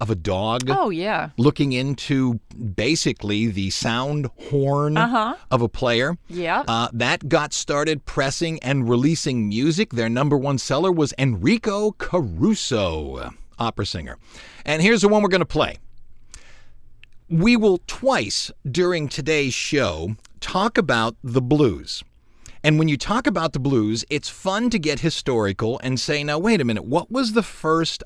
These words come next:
Speaker 1: of what have you?" Well, in nineteen oh three, Mississippi John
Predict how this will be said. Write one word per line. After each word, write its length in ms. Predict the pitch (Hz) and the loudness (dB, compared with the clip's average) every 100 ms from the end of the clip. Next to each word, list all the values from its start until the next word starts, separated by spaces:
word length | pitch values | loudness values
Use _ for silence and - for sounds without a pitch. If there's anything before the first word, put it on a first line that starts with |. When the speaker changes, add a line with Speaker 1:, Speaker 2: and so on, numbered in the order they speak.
| - | -4
Speaker 1:
of 320 | 123 120 123 123 - - - | -2 -2 -4 -8 -14 -20 -16
what 320 | 92 101 131 | -6 -2 0
have 320 | 107 123 101 90 | 0 0 0 -2
you?" 220 | 71 53 - - - - - - - - | -8 -10 -20 -20 -20 -20 -20 -20 -20 -4
Well, 200 | 151 165 | 2 2
in 120 | 170 160 | 2 2
nineteen 420 | 185 240 294 285 | 0 0 0 2
oh 140 | 247 | 2
three, 480 | - - 117 80 80 - - - | 2 0 0 0 -4 -10 -20 -8
Mississippi 1040 | 104 110 196 - 277 - 156 - 120 123 - - | -4 0 2 2 0 2 0 2 -2 -2 -6 -12
John 560 | 92 82 127 139 165 | -6 0 2 2 2